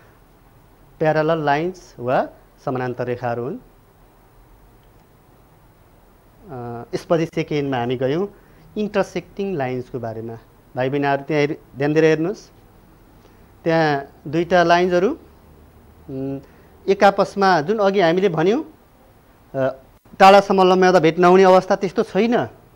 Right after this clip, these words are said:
ठ्याक्कै उल्टो देखिरहेको छ। दुईवटा रेखाहरू आपसमा के भएको छ? Cross भएको छ,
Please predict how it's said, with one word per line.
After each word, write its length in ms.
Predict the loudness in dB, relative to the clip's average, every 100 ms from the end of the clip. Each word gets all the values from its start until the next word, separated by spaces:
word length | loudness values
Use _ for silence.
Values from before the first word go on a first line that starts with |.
| _ _ _ _ -8
ठ्याक्कै 240 | -4 0
उल्टो 340 | 0 2 2 4
देखिरहेको 560 | 4 4 4 2 -6
छ। 20 | -20 _ _ _ -20 -20 -20 -20 -10 0
दुईवटा 300 | 2 4 4
रेखाहरू 340 | 4 4 4
आपसमा 360 | 4 0 -4 -4
के 160 | 2
भएको 180 | 2 2
छ? 120 | 2 -2 -2 -10 -20 -20 -20 -20 -20 0
Cross 300 | 2 2 0
भएको 180 | -2
छ, 120 | -4